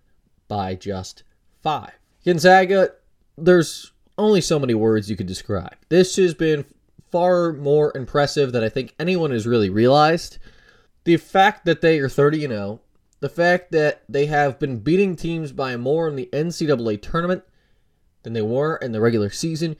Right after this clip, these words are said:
shows just how dominant this team really is. Gonzaga beating opponents in the N C double A tournament by an average of twenty-four points. They beat W C C opponents by twenty-three and a half.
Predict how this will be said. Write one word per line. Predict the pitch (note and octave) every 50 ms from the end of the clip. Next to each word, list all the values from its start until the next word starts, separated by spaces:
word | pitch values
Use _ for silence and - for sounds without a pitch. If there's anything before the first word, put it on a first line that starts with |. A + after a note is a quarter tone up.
| _ _
shows | - - F#3+ F#3+ F#3+ F3+
just | - F#3+ F#3+ - -
how | F#3+ F#3 F3
dominant | D3+ - D#3 D3 C#3+ C3+ C3+ B2+ A2+ -
this | A#2+ A2+ -
team | - - B2 A2+ G#2+ G2
really | G2 G2+ G2 G2 G#2 - - -
is. | D3 D3 D3 C#3+ C3+ - - - _ _ _ _ _ _ _ -
Gonzaga | C#3+ C#3+ A#2+ D3+ D#3 D3 C3+ A#2+ A#2
beating | G#2 A2+ D3 E3+ F#3 F#3 F3+
opponents | E3 - - D#3+ D#3 D3+ C3+ - - - -
in | G3 G#3
the | A3 G#3
N | G3 F#3
C | - F3+
double | E3 E3 D3 C#3 C3+
A | B2+ A#2
tournament | - C#3+ D3+ D3+ D3 -
by | C3+ A#2
an | A2+
average | A#2+ C3+ C3+ C#3 C#3 C#3 -
of | B2 G#2+ -
twenty-four | - - C#3+ D3 D3 D3+ C#3+ - - A#2 A#2 A2+ A2 G2
points. | - - C3+ D3 D#3 D#3 - - - _ _ _ _ _ _ -
They | G2+ G#2
beat | G#2 C3+ D3+ - -
W | C3+ C#3 C#3+ D3+ C#3
C | A#2+ - D3+ D3+
C | - - C#3+ C#3
opponents | C3 - B2+ B2+ C#3+ D3 -
by | - - -
twenty-three | - - - B2+ C3+ C#3 C3 - A#2+ A#2 A#2+
and | A2+ A2
a |
half. | G2 - G#2 - - - _ _ _